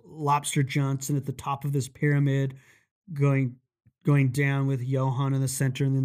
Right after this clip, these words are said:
Liz behind and then Panya. And then I loved all the, the lobster cards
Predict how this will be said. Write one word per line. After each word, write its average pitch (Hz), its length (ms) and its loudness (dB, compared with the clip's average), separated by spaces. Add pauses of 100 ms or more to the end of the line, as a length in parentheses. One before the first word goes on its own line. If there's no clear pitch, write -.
Liz 131 260 0
behind 131 360 -2
and 131 80 -4
then 127 120 -2
Panya. 123 520 -4 (540)
And 139 100 4
then 139 80 4
I 139 60 0
loved 135 360 2
all 131 140 0
the, 127 340 -2
the 131 160 -6
lobster 123 540 -2
cards 135 600 -4